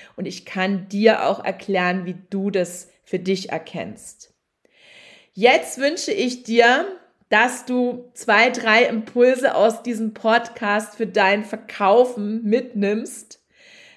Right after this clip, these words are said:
dass du Verkaufen lieben lernst, dass du dich nicht mehr hinter deiner Webseite oder hinter deinem automatisierten Online-Sales-Funnel versteckst,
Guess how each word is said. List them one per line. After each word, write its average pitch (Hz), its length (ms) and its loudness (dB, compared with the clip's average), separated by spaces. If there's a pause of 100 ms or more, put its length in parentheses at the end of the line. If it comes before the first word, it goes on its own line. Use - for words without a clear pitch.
(140)
dass 208 440 2
du 254 440 -2
Verkaufen 226 840 0
lieben 226 520 0
lernst, 190 720 0
dass 214 220 4
du 208 140 -10
dich 214 240 -4
nicht 240 320 -2
mehr 240 160 2
hinter 220 260 0
deiner 196 380 2
Webseite 190 760 0
oder 202 200 0
hinter 202 400 0
deinem 190 500 -2 (400)
automatisierten 214 1500 2
Online-Sales-Funnel 196 1400 2
versteckst, 196 960 -4